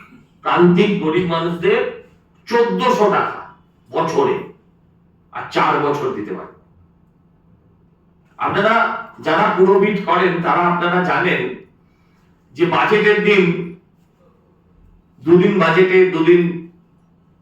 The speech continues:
আপনাদের মধ্যাহ্ন ভোজন দেয়। আপনারা জেনে রাখুন, যারা দেয় তারা টাকা পায়, ফলে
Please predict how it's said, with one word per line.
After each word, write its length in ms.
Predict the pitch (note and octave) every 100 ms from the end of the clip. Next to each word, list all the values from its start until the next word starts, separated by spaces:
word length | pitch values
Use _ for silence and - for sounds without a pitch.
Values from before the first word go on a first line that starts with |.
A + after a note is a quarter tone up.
| _ _ _ _ _ _ -
আপনাদের 280 | B2+ E3 E3+
মধ্যাহ্ন 320 | F#3 F3 F#3+ F#3+ E3+
ভোজন 220 | D#3 C3 A2
দেয়। 160 | - -
আপনারা 200 | - D3+ D#3
জেনে 180 | D#3 F3+ G3
রাখুন, 240 | E3+ E3+ D#3+
যারা 160 | C#3+ D3+
দেয় 160 | D3+ E3
তারা 140 | D3+ D3
টাকা 160 | C3+ - -
পায়, 180 | A#2 - - _ _ _ _ _ _ _ _ -
ফলে 160 | E3+